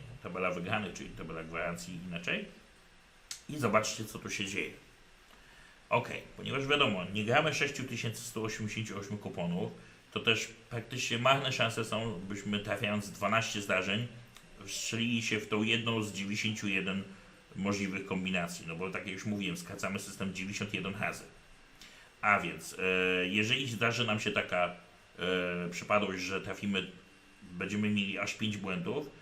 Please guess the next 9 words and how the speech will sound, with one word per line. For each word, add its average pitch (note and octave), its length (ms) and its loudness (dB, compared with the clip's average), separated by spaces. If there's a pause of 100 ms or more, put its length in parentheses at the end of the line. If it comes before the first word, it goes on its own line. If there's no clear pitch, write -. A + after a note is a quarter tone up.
(240)
no E3+ 140 0
to D#3+ 120 2
mamy A#2+ 540 6
szansę A#2 340 2
dokładnie A#2+ 420 2
jeden G#2+ 220 4
do G#2 80 -2
dziewięćdziesięciu G2+ 540 -2
jeden, G#2 340 -2